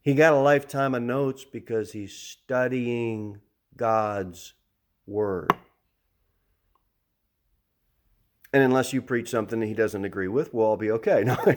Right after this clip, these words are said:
look, he can help you. But I say that to say this.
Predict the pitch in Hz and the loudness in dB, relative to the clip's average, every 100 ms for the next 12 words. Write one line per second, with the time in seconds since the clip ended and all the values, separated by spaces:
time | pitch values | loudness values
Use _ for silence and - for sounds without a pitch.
0 | 202 185 - - - - _ _ 269 - | 0 -6 -10 -20 -20 -20 _ _ 0 0
1 | - - _ _ _ - 262 240 190 147 | -4 -20 _ _ _ -4 -2 0 -2 -2
2 | 233 294 294 180 113 - _ _ _ _ | 2 2 0 -4 -4 -6 _ _ _ _
3 | _ _ _ _ _ _ _ _ _ _ | _ _ _ _ _ _ _ _ _ _
4 | _ _ _ _ _ _ _ _ _ _ | _ _ _ _ _ _ _ _ _ _
5 | _ _ _ _ _ _ _ _ _ _ | _ _ _ _ _ _ _ _ _ _
6 | - - - 180 - 208 196 226 233 - | -20 -12 0 2 4 4 4 4 0 -4
7 | 185 202 233 - | 0 2 2 0